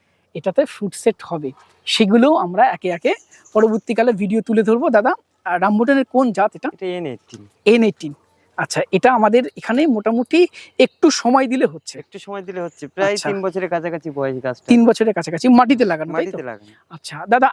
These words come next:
Speaker 1: আর এর এনভায়রনমেন্ট কেমন পছন্দ করে? যেহেতু এটা ইউনিক গাছ একদম।
Speaker 2: ইউনিক গাছের যে টেম্পারেচার বেশি হলে পাতাটা পুড়ে যায়।
Speaker 1: পুড়ে যায়।
Speaker 2: হ্যাঁ।
Speaker 1: এবং, এ, যতদূর আমি জানি এটা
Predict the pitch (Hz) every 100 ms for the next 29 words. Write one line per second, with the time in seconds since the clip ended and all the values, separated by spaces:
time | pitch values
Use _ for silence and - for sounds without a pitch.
0 | 220 226 - _ - 254 269 - 247 269
1 | 226 269 269 254 - 220 233 240 180 -
2 | 208 165 - - - - - - 214 226
3 | 240 233 233 240 202 196 180 180 175 -
4 | 247 214 240 220 226 233 233 233 170 -
5 | 220 233 254 247 233 226 214 254 226 208
6 | 185 190 180 180 160 117 104 190 165 139
7 | 127 - 143 135 165 220 262 269 269 233
8 | 233 208 226 247 269 285 - 214 226 269
9 | 214 190 330 - _ - - 190